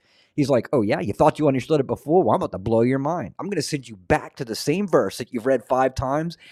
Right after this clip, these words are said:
and I'm gonna show you how it fits into what you're dealing with right now in your life that you never saw before."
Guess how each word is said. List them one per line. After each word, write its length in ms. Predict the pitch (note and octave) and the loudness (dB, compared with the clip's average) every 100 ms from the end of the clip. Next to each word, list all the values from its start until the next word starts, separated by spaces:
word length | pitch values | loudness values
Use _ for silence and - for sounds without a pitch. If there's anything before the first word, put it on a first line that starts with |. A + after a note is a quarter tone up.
| - | -14
and 100 | - | -4
I'm 100 | B2+ | -2
gonna 120 | G3+ B2 | 0 -2
show 180 | - | 2
you 140 | C3+ A2+ | 2 6
how 140 | C3+ | 6
it 100 | A#2 | 4
fits 240 | - C#3 - | 4 2 2
into 120 | C#3 | 0
what 180 | C3 - | 0 0
you're 80 | |
dealing 260 | A#2 B2 B2 | 0 0 0
with 100 | A#2+ | -2
right 260 | F2 B2 - | 0 -2 0
now 200 | B2 B2 | 2 2
in 60 | A#2 | 2
your 140 | A2+ | 0
life 200 | G#2+ A2 | -2 -4
that 100 | - | -6
you 60 | G2+ | -12
never 160 | G#2+ A2 | -8 -6
saw 180 | A2+ | -6
before." 380 | G2+ - E2 - | -8 -12 -20 -20